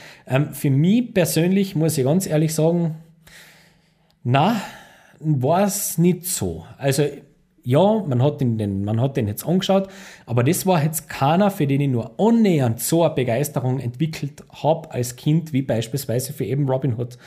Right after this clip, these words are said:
oder, oder die Aristocats. Also das war wirklich nicht so.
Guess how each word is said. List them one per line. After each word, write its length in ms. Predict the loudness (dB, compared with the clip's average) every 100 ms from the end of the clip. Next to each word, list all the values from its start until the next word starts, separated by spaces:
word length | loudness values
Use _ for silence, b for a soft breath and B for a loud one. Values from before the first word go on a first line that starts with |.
| B B B B
oder, 420 | 0 2 4 2
oder 220 | 2 2 2
die 160 | 4
Aristocats. 640 | 4 4 2 -4 -6 -8 -6
Also 180 | -2
das 220 | 0 0 0
war 160 | 0
wirklich 340 | 2 0 -2 -4
nicht 180 | -6
so. 160 | -6 -10